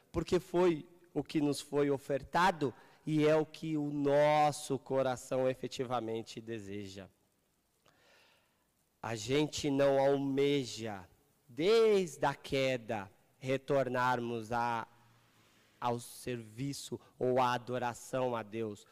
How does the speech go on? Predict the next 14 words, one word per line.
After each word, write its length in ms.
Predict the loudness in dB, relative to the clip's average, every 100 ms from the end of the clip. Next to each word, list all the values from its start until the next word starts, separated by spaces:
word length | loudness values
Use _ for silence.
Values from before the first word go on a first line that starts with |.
| _
ou 160 | 2 2
à 100 | 2
submissão. 800 | -2 -6 -2 -2 -4 -10 -12 -12
Não, 380 | -4 0 2 0 -2 -18 _
a 140 | -14
gente, 480 | -8 -6 -6 -8 -12
desde 440 | -2 0 0 -2
a 80 | -4
queda, 520 | -4 -10 -10 -8 -14
deseja 720 | 0 2 2 -2 -6 -6 -10 -16 _
sermos 640 | _ 0 4 4 2 -4 -6
iguais 520 | -10 -4 -2 -2 -6
a 40 |
Deus. 420 | -12 -12 -16 -20